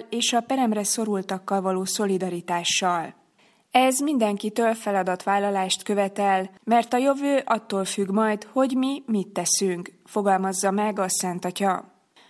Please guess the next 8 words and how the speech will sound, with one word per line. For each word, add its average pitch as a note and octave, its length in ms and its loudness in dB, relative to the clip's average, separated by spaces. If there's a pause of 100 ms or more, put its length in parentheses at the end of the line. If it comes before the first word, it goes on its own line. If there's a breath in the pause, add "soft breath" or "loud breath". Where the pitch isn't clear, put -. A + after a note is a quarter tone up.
(160 soft breath)
A B3 160 6
pandémiát G#3+ 760 0
követően G#3+ 560 0
nem B3+ 180 0
maradhatunk F#3+ 760 -2
ugyanazok, G3 560 0
akik F#3+ 300 -4
voltunk, G3+ 580 0